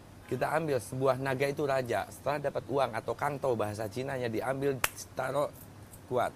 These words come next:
Dan ini harimau buat nunjuknya, wibawanya.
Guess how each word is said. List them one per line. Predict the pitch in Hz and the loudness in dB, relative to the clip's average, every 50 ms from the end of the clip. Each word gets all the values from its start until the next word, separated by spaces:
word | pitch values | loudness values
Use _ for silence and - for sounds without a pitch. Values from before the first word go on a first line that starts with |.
| - - - - - - - - | -6 -18 -18 -18 -18 -18 -16 -6
Dan | - 104 104 110 98 | 0 0 2 2 2
ini | 131 165 170 160 | 0 -2 -2 -2
harimau | 147 135 139 139 156 156 151 135 127 127 131 123 113 107 | 2 2 2 2 4 4 4 4 4 4 2 -2 -4 -6
buat | 101 107 120 131 135 127 | -4 -2 0 0 -2 -2
nunjuknya, | - 135 135 131 135 147 147 143 147 143 120 95 - - - - - - - - - - | -2 -2 -2 0 0 0 -2 -2 -4 -6 -6 -6 -10 -14 -18 -18 -18 -18 -18 -18 -12 -4
wibawanya. | - 147 135 120 123 117 117 - 139 113 113 120 110 | -2 0 2 4 4 4 4 2 -2 -4 -4 -4 -6